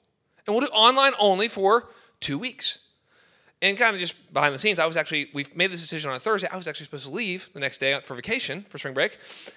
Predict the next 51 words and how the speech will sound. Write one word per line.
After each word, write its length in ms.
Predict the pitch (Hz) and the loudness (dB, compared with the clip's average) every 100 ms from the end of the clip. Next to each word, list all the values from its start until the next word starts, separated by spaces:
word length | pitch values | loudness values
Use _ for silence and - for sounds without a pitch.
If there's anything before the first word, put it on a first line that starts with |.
| - - | -14 -4
And 160 | 151 147 | -4 -2
they 80 | |
said, 160 | 143 147 | -4 -4
"You're 100 | 139 | -6
not 100 | 139 | -6
leaving 160 | 147 151 | -6 -8
for 120 | 147 | -10
vacation 260 | 139 127 | -8 -8
right 60 | 147 | -8
now 100 | 156 | -10
because 240 | 277 151 | -6 -6
we 60 | 135 | -6
need 160 | 135 131 | -6 -6
you 80 | |
to 40 | 127 | -6
film 140 | 135 | -4
all 60 | 143 | -4
this 80 | 143 | -2
stuff." 180 | 160 | -4
And 80 | 180 | -2
so 140 | - - - - | -2 -2 -8 -2
I 100 | - | 4
remember 220 | 208 202 170 | 4 4 0
jumping 320 | 180 185 175 | 0 -2 -2
up 160 | 160 | -2
here 260 | - 120 156 - - - - - | -2 -4 -4 -10 -20 -20 -6 4
and, 220 | 165 160 | 4 4
and 200 | 165 156 | 0 0
trying 340 | - 202 294 269 | 0 0 0 -2
to 180 | 226 | -6
explain 460 | 170 - - 175 143 | -4 -4 -2 -4 -4
how 120 | 135 | -4
we 100 | 135 | -4
were 120 | 143 | -4
not 180 | 135 139 | -4 -6
going 160 | 147 131 | -8 -10
to 40 | |
meet 140 | 160 180 | -10 -12
for 80 | |
two 100 | - | -10
weeks. 160 | 175 - | -10 -6
And 60 | 143 | -2
I 20 | |
remember 320 | 202 247 180 - | 0 2 -2 -4
how 180 | - 190 | 2 4
we 120 | 175 180 | 4 0
were 120 | 151 | -4
talking 420 | - 269 262 175 | -4 -4 -4 -6
as 120 | 143 | -4
a 60 | 147 | -2
staff. 520 | - 269 - - - | -2 -2 -4 -6 -12